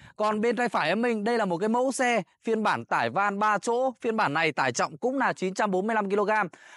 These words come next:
nhưng mà kích thước khoang hàng rộng hơn rất là nhiều, chở được mười hai khối hàng. Thùng hàng dài ba mét mốt, rộng một mét tám bảy lăm và cao đến một mét chín. Thích hợp cho bác tài nào mà chúng ta chở những các mặt hàng cồng kềnh.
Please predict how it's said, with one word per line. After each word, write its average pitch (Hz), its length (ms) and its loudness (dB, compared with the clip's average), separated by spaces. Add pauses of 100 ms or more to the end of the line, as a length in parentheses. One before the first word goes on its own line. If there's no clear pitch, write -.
(100)
nhưng 247 160 0
mà 220 100 2
kích 269 240 -4
thước 320 160 0
khoang 233 200 0
hàng 190 260 0
rộng 180 220 -2
hơn 214 160 0
rất 277 140 0
là 233 80 2
nhiều, 185 320 2 (200)
chở 147 200 2
được 156 180 2
mười 170 240 2
hai 185 180 0
khối 180 180 0
hàng. 170 200 0 (300)
Thùng 220 140 0
hàng 220 280 2
dài 190 260 0
ba 214 180 0
mét 240 140 0
mốt, 262 240 0 (120)
rộng 170 220 -2
một 175 120 -2
mét 220 180 -4
tám 185 200 0
bảy 165 140 0
lăm 180 200 0
và 160 100 -2
cao 190 280 0
đến 180 220 0
một 190 100 0
mét 175 140 -2
chín. 170 220 0 (400)
Thích 262 120 0
hợp 226 220 2
cho 226 140 0
bác 247 180 0
tài 202 140 0
nào 180 200 2
mà 165 100 0
chúng 175 200 -4
ta 208 280 2
chở 131 300 0
những 190 120 -6
các 247 180 -2
mặt 226 120 -2
hàng 170 160 0
cồng 156 180 -2
kềnh. 170 180 2